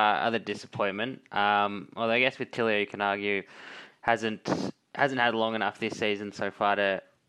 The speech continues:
show what he's capable of. You know, with those first couple of games not getting much game time,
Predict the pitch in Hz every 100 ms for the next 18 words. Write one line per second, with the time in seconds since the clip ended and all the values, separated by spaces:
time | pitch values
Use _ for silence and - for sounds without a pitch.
0 | - - 113 104 101 101 98 107 98 95
1 | 98 101 101 98 98 98 104 - - -
2 | 101 - 117 110 - 110 110 101 110 107
3 | 110 101 110 104 101 - 104 104 110 101
4 | 113